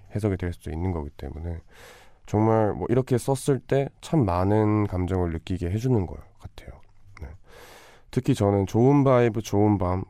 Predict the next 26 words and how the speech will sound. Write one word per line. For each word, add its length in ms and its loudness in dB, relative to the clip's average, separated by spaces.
꿈을 340 4
깨 140 -2
비싼 400 -2
값에 260 -6
샀어"라는 880 -8
가사가, 600 -6
어, 480 -12
네, 140 -14
너무 600 4
인상이 440 2
깊었어요. 560 -4
그 80 -10
당시에, 640 -4
어, 340 -8
넉살 380 4
씨 260 2
아시잖아요. 580 0
넉살 300 0
씨가 280 -6
막 380 -8
엄청 300 -4
유쾌하고 960 -2
또 120 -10
막 200 -14
재밌고 720 -2
한데, 460 0